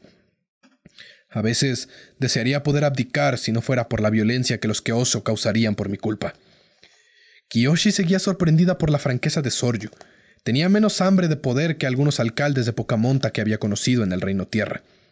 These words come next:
"Es una idea muy digna de los nómadas aire", dijo. "Huir, siguiendo el camino del yin negativo. Quizás sea un camino sabio". Escuchó el golpe de la mano de Rangi chocando contra su propia frente.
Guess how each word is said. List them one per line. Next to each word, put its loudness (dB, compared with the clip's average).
"Es -2
una 4
idea 2
muy 6
digna 0
de 0
los 0
nómadas 2
aire", -2
dijo. -4
"Huir, 2
siguiendo 0
el -2
camino 2
del 0
yin 2
negativo. -2
Quizás -2
sea -2
un 2
camino 0
sabio". 0
Escuchó -2
el 2
golpe 2
de 4
la 2
mano 4
de 4
Rangi 2
chocando 0
contra 0
su -2
propia -2
frente. -4